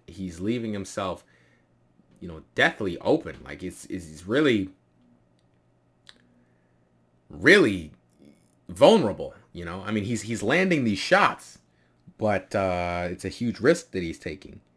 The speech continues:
And what do you know? Uh, he got finished because of it.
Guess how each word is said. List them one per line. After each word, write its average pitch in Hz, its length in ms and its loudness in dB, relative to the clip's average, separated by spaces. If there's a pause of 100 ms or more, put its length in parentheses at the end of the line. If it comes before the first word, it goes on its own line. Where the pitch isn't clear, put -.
(1000)
And 147 180 2
what 208 120 6
do 226 60 4
you 185 120 4
know? 180 400 4 (760)
Uh, 113 600 2 (760)
he 143 140 -2
got 175 180 0
finished 247 380 0
because 90 240 -6
of 80 80 -12
it. - 120 -18